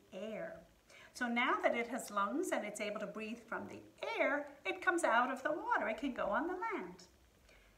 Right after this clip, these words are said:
And, uh, within a few more days, the tail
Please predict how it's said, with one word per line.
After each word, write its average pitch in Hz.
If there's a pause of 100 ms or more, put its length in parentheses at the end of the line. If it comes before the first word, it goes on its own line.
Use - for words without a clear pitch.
(160)
And, 196
uh, 190 (140)
within 240
a -
few 247
more 262
days, 320 (100)
the 208
tail 214